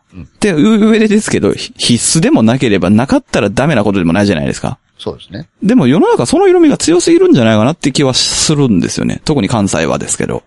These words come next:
Speaker 1: いや、だからそれが、
Speaker 2: うん。
Speaker 1: 間違った面白い
Speaker 2: そうそうそう。
Speaker 1: 崇拝主義ですよ。
Speaker 2: そうでしょ？うん。いや、だから、そこまでして、うん。まあ、完全うんこパストになってますけどね、確かに。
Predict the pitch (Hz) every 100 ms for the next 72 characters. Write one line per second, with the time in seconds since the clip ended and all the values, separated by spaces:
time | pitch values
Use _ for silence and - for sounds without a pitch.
0 | _ 104 104 98 92 107 98 87 85 110
1 | 104 95 87 123 - 101 90 - - 78
2 | 76 82 104 107 - 92 - 71 90 85
3 | 82 - 80 - - 139 95 82 90 95
4 | 120 - - 101 95 85 85 - - _
5 | - - - - - - 127 135 120 104
6 | - - - 415 453 117 101 - 101 95
7 | 87 85 73 - - _ - 95 87 73
8 | 67 60 55 50 50 - - - - -
9 | _ - 87 82 76 - - - - -
10 | - 143 165 160 160 170 160 170 170 98
11 | 92 95 - 104 113 - 117 71 62 101
12 | - - -